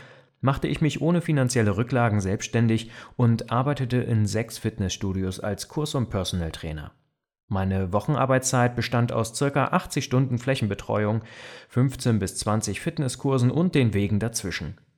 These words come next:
die ich mit einem Rad mit Riemenantrieb zurücklegte. Das hatte ich mir von meinem ersten selbstverdienten Gehalt gekauft.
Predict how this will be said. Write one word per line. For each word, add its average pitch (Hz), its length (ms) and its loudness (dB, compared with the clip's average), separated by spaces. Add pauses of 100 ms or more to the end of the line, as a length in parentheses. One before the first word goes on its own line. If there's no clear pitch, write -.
(120)
die 110 240 0
ich 110 200 -4
mit 101 200 0
einem 104 320 0
Rad 92 420 0
mit 107 220 0
Riemenantrieb 92 920 0
zurücklegte. 82 720 -8 (220)
Das 151 160 2
hatte 185 160 2
ich - 140 -2
mir 123 180 2
von 110 160 0
meinem 104 220 4
ersten 113 460 -2
selbstverdienten 101 840 -2
Gehalt 92 420 -4
gekauft. - 640 -6